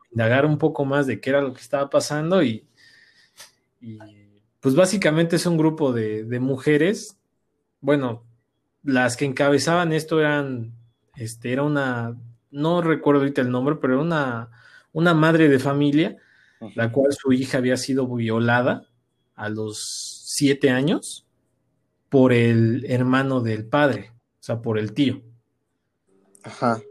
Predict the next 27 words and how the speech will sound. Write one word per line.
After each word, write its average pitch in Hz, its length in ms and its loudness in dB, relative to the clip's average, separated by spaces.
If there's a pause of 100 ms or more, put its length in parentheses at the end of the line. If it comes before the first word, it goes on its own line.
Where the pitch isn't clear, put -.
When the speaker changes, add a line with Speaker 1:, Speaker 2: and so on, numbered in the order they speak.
(380)
Speaker 1:
Y 113 280 -2
este, - 520 -10
y 127 240 -10
pues 120 180 -6
la 117 100 2
mamá 120 280 0
estaba 135 300 2
exigien-, 117 580 -4
exigiendo 127 640 -6
justicia, 147 640 -2
la 113 360 -8
cual 123 320 0
ya 120 120 2
habían 123 240 0
pasado 127 360 -2
tres 135 280 -2
años, 147 460 -4 (420)
y 113 420 -4
pues 110 400 -8
el, 107 440 -12 (360)
el 117 100 0
sujeto 127 420 2
este 131 200 0
que 113 120 -2
la 113 80 2
había 131 200 6
violado, 135 640 2